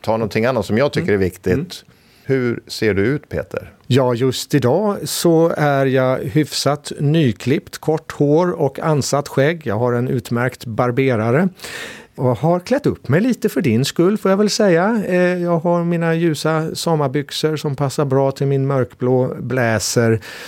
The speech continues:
Speaker 2: Och så har jag en, en, eh, ljusblå och vitrandig prästskjorta på mig.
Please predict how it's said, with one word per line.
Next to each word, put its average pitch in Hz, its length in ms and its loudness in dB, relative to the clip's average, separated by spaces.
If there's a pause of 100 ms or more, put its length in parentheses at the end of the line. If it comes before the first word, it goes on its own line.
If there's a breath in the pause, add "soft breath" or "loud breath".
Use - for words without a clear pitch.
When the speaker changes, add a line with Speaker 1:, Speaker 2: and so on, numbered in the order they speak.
(200 loud breath)
Speaker 2:
Och 113 160 0
så - 140 -2
har 117 120 2
jag 113 160 2
en, 113 200 -2
en, 110 280 2
eh, 107 200 0 (120)
ljusblå 113 2000 0
och - 280 -4
vitrandig 107 1800 -2
prästskjorta - 840 -2
på - 220 -8
mig. - 240 -12